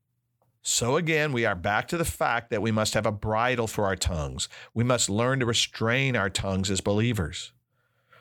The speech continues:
What an incredible witness it is to others when we are known for having a bridled tongue, for being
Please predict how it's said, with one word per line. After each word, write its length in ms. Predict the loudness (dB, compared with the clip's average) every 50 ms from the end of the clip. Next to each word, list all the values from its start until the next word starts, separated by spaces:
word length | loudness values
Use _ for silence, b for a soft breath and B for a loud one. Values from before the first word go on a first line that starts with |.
| b b b b _ _ _ _ _ _
What 140 | -4 0 0
an 80 | 2 2
incredible 680 | 2 0 -2 -2 -2 0 0 2 2 2 0 0 0
witness 420 | 0 0 0 0 -2 0 0 2
it 80 | 2 2
is 160 | 2 2 0 0
to 140 | 0 0
others 440 | 0 0 0 0 0 0 -2 -2 -2
when 160 | 0 0 2
we 240 | 2 2 2 0 0 B B B B B B B
are 120 | 0 0
known 680 | 0 0 0 0 2 2 2 2 2 0 0 -2 -2 -4
for 240 | -2 0 0 0
having 420 | 2 2 0 0 2 0 0 0 0
a 60 | 0
bridled 680 | 0 0 0 0 2 2 2 2 0 -2 -2 -4 -4
tongue, 540 | -4 -2 0 0 0 0 0 -2 -4 -8 -12 -16 _ _ _ _ _ _ _ _ -10
for 160 | -6 -2 0
being 300 | 2 2 2 2 2 0